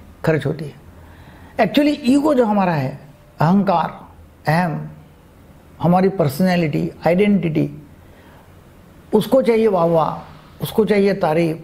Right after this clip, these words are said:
प्रशंसा, उसको चाहिए importance, और वो मिलाने में बहुत ज़्यादा एनर्जी हमारी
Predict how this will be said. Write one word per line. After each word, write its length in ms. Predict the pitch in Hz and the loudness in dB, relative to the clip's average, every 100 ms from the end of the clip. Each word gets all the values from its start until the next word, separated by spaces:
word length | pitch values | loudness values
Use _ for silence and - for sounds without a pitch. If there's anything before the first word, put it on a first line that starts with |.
| - | -4
प्रशंसा, 760 | 160 147 180 151 - 147 147 165 | -2 0 -2 -2 -2 -2 -2 -4
उसको 240 | 160 - 190 | -4 0 0
चाहिए 260 | 196 190 | 2 2
importance, 800 | 180 151 170 156 147 151 165 147 - - - - - | 0 -2 -2 -2 -2 -4 -6 -10 -18 -20 -20 -10 -2
और 120 | 226 | 0
वो 180 | 226 277 | 2 2
मिलाने 360 | 269 254 240 | 2 2 2
में 440 | 247 262 202 151 - | 2 2 0 -4 -4
बहुत 260 | 147 196 | -2 0
ज़्यादा 240 | 202 202 196 | 2 0 0
एनर्जी 420 | 175 170 170 165 | 0 -2 -2 -2
हमारी 360 | 156 151 175 | -2 -2 -4